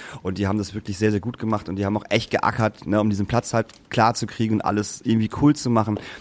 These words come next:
Das war alles wunderschön, ganz tolles Catering, eine schöne Bühne, das Publikum war halt, wo wir gespielt haben, standen dann achtzehntausend Leute auf dieser Scheißbühne, du hast nur Menschen gesehen.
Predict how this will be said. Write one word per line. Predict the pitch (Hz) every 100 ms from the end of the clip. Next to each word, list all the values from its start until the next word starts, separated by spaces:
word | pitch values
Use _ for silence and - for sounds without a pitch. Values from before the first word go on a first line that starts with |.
| -
Das | 104
war | 107
alles | 113 104
wunderschön, | 123 139 123 113 110
ganz | 123 117
tolles | 107 -
Catering, | 104 104 104 101 101 101 87
eine | 92 90
schöne | 127 120
Bühne, | 98 107 110 104
das | 90
Publikum | - 127 127 - 110 107
war | 107
halt, | 104
wo | 104
wir | 98 107
gespielt | 101 - 113 107
haben, | 104
standen | 104 107 107
dann | -
achtzehntausend | - - 104 104 101
Leute | 101
auf | 95
dieser | 92
Scheißbühne, | 87 85 - 82
du | 90
hast | 95
nur | 104
Menschen | 107 110
gesehen. | 90 87